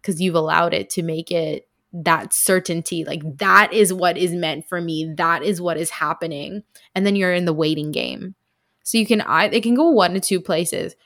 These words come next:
where you're like, "I just want it to happen. Oh my gosh, I'm waiting, I'm waiting." Or there's that sense of peace, like,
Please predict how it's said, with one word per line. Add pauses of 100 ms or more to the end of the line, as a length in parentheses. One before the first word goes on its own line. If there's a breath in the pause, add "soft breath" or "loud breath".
(180)
where
you're
like, (300)
"I
just
want
it
to
happen. (360 soft breath)
Oh
my
gosh, (160)
I'm
waiting,
I'm
waiting." (320)
Or (280)
there's
that
sense
of
peace,
like,